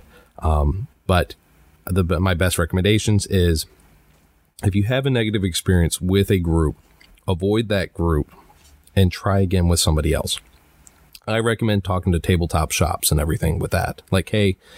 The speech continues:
wh-, who are some people that I can get into this with or do another round and have a fun experience?" Wh-, who would you recommend?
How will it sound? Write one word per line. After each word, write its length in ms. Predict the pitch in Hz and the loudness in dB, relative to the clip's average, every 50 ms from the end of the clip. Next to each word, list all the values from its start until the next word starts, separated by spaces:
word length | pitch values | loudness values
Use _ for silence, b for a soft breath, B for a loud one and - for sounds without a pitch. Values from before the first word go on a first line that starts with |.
| B B B B B B B B B - | B B B B B B B B B -6
wh-, 180 | - 113 - - | -4 -4 -2 0
who 100 | 120 139 | 0 0
are 60 | 135 127 | 0 0
some 180 | - 127 117 | 0 -2 -2
people 220 | - - 107 104 95 | -2 -2 -2 -2 0
that 120 | 98 92 | 0 0
I 60 | 90 87 | 0 0
can 120 | - 101 | 0 0
get 160 | 87 95 92 90 | 0 2 2 2
into 260 | 87 87 85 - 85 | 2 0 0 0 0
this 160 | 82 82 - | 0 0 0
with 240 | 82 82 82 80 - B B B B B B B | 2 0 0 0 -2 B B B B B B B
or 300 | - 104 98 92 90 - b b b b b b b b 120 | -6 -4 -2 -2 -2 -4 b b b b b b b b -8
do 200 | 113 110 110 110 | -4 -2 0 0
another 260 | 104 98 95 87 95 90 | 0 0 0 0 0 0
round 400 | 90 90 90 87 82 80 80 - b b b b b b b b - | 0 0 0 0 0 0 -2 -2 b b b b b b b b -2
and 140 | 98 95 95 | -2 0 0
have 280 | - 104 104 98 82 | 0 2 2 2 2
a 280 | 85 85 82 82 80 - - | 2 2 2 0 -2 -2 -4
fun 240 | - - 82 85 78 | -2 0 0 2 2
experience?" 420 | 76 - - 82 71 - - - | 0 0 -2 -2 -2 -2 -2 -4
Wh-, 220 | - 78 82 92 | -4 0 2 4
who 100 | 98 101 | 4 4
would 100 | 92 85 | 4 2
you 100 | 92 90 | 2 2
recommend? 540 | 82 80 78 - 85 76 64 - - - - | 0 0 0 0 -2 -2 -2 -2 -6 -10 -12